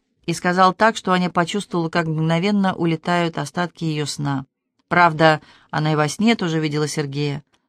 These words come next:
но наяву он все равно был лучше,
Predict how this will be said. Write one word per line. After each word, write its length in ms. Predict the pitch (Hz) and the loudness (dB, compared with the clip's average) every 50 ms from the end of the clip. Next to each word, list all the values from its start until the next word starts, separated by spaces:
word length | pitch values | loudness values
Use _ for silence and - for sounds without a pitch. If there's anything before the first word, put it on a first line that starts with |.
| _ _ - | _ _ -4
но 200 | 165 185 196 - | -2 -2 0 -2
наяву 580 | - 151 151 151 147 143 143 160 180 190 - - | -2 -4 -2 -2 -2 -2 -2 -2 -2 -2 -4 -8
он 140 | - 147 143 | -10 -10 -10
все 160 | 139 - - | -8 -6 -6
равно 240 | 147 143 139 151 170 | -4 -4 -2 -2 -4
был 240 | 170 160 160 165 170 | -2 -2 -2 -2 -2
лучше, 560 | 160 151 151 147 143 - - - 156 151 | -2 -4 -4 -4 -4 -6 -6 -6 -6 -8